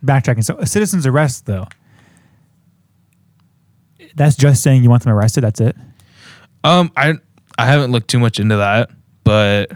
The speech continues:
Speaker 2: I think part of it is
Speaker 1: Okay. Anyways.
Speaker 2: um, is, like, saying that. Um, yeah. So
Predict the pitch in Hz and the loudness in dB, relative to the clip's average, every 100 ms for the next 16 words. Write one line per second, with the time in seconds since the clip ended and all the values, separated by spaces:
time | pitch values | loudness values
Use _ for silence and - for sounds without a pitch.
0 | - - 117 110 - 104 101 110 104 104 | -12 -4 -2 -2 -4 -4 -2 -4 -4 -4
1 | 101 101 - - - - _ _ _ _ | -2 -2 -4 -6 -12 -20 _ _ _ _
2 | _ _ _ _ _ 107 92 95 143 113 | _ _ _ _ _ -12 -12 -6 -2 0
3 | 104 98 - - - 107 104 101 95 - | 0 -4 -8 -14 -6 -2 0 -2 -6 -8
4 | - 98 98 98 - - _ _ _ _ | -6 -4 -2 -4 -6 -14 _ _ _ _
5 | _ _ _ _ _ _ _ 120 117 113 | _ _ _ _ _ _ _ 0 2 2
6 | 104 95 95 - - - - - _ _ | 0 -2 -8 -14 -18 -20 -20 -20 _ _
7 | _ - 117 98 - _ - - 165 113 | _ 0 0 0 -6 _ -4 0 2 2
8 | 104 | 0